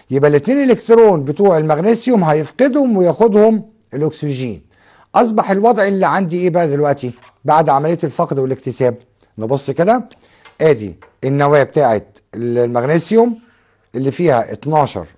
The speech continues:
بروتون واتناشر نيترون. ادي المستوى الاول اللي فيه اتنين، ادي المستوى الثاني اللي فيه تمانية بس. طب والمستوى الثالث؟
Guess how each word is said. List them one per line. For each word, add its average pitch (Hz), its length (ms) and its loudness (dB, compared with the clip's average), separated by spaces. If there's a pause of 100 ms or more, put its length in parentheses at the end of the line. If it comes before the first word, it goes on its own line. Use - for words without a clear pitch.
(140)
بروتون 175 640 0 (400)
واتناشر 175 760 0 (140)
نيترون. 139 560 -2 (440)
ادي 143 160 0
المستوى 147 420 0
الاول 139 340 0
اللي 110 120 -6
فيه 123 140 -10
اتنين، 196 520 -4 (360)
ادي 113 140 -6
المستوى 131 420 0
الثاني 214 360 0
اللي 190 120 0
فيه 170 120 -6
تمانية 123 380 -2 (200)
بس. - 480 -6 (1080)
طب 110 120 -8
والمستوى 131 420 -2
الثالث؟ 180 440 0